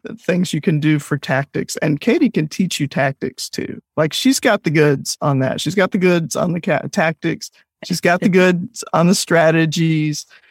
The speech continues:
Speaker 1: She's got the how to, all of that. And I can tell you as somebody that, that learns so much from her and is being coached by her. So, but the, the mindset,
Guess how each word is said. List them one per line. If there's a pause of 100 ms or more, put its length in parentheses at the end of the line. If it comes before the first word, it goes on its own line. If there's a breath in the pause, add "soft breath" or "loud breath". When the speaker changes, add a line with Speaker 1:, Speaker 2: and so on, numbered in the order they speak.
(120)
Speaker 1:
She's
got
the
how
to, (200)
all
of
that.
And
I
can
tell
you
as
somebody
that,
that
learns
so
much (240)
from
her
and
is
being
coached
by
her.
So, (120)
but (1600)
the,
the
mindset,